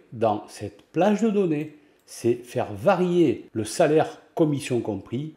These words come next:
avec un chiffre d'affaires allant de cent mille, colonne D, à cent quarante-cinq mille, colonne K. Au préalable, j'ai dû mettre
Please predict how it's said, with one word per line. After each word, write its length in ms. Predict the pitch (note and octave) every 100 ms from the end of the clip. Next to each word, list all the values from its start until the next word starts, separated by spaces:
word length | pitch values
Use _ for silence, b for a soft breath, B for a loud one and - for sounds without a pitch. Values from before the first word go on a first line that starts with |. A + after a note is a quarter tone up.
| _
avec 420 | D#3+ E3 C#3 - -
un 140 | A#2
chiffre 340 | A2+ G3+ - D#3
d'affaires 380 | C3+ - C3 -
allant 260 | C#3+ C3+ A#2+
de 140 | G#2
cent 320 | - - F#3+
mille, 380 | F3 B2 F3 F3+ - _ -
colonne 400 | E3 D3 A2+ G2
D, 360 | F#2 G#2 A#2+ - _ -
à 380 | A2 A#2+ - -
cent 360 | - - G#3
quarante-cinq 480 | G3+ G3 F#3 - C3
mille, 220 | A2+ C3+ - -
colonne 360 | F#3 G3+ G3
K. 140 | - F#3+ - - _
Au 100 | G#3
préalable, 500 | G3+ G3 F3+ F3+ C#3
j'ai 120 | G#2+
dû 160 | B2+ B2+
mettre 460 | C#3+ C3 - -